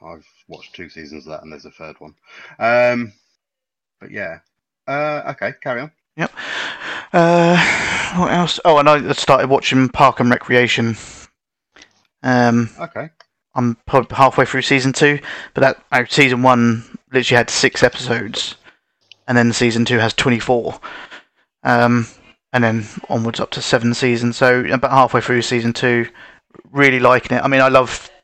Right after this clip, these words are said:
Speaker 2: The American Office anyway, and it's written by the same sort of people anyway. Um,
Speaker 1: Yeah.
Speaker 2: so loving the humour, humour in that, and to carry on watching that, I think. And they're easy, quick watch, and they're twenty-minute episodes. Sort of plough through 'em.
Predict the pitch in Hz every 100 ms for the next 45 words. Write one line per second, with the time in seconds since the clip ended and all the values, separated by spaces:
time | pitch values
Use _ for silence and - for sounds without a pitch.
0 | _ _ - 131 127 - 123 117 120 139
1 | 123 113 113 113 - 127 117 113 113 117
2 | 113 - - 120 113 117 113 113 127 -
3 | - - - _ _ _ _ _ _ _
4 | _ 127 120 113 110 - - 90 76 -
5 | _ _ _ _ - - 117 113 117 -
6 | _ _ _ - 123 117 117 117 120 113
7 | 117 - 139 135 120 120 120 127 120 -
8 | - - _ _ _ - - - 127 131
9 | 131 131 143 160 160 151 - - 151 147
10 | 139 127 - - 139 135 131 - 127 123
11 | 123 - 135 127 123 - - - 117 123
12 | - - - - _ _ _ _ _ _
13 | _ _ - - - 123 110 127 113 110